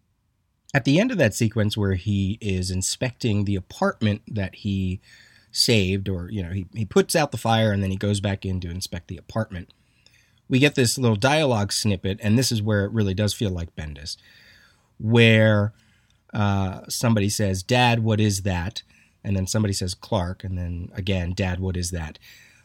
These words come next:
Um, at first read, I thought it was a flashback sequence to maybe Clark remembering his time with Jonathan Kent. And then I s-,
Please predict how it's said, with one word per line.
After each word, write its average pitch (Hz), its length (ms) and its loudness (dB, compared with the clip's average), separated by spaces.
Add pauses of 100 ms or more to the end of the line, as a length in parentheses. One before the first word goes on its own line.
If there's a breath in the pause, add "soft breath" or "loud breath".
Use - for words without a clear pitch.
(160 loud breath)
Um, 92 360 0
at 123 140 2
first 240 400 0
read, 123 520 2 (680 soft breath)
I 120 160 2
thought 123 300 2
it 110 200 0
was 107 400 0
a 98 260 -2
flashback 143 540 -2
sequence 104 500 -4
to 110 120 0
maybe 104 720 2 (520 soft breath)
Clark 107 300 -2
remembering 101 520 0
his 92 220 -4
time 95 320 -2
with 90 180 -6
Jonathan 135 500 -2
Kent. - 500 -12 (640 soft breath)
And 101 600 2
then 117 520 2
I 110 100 2
s-, - 240 -4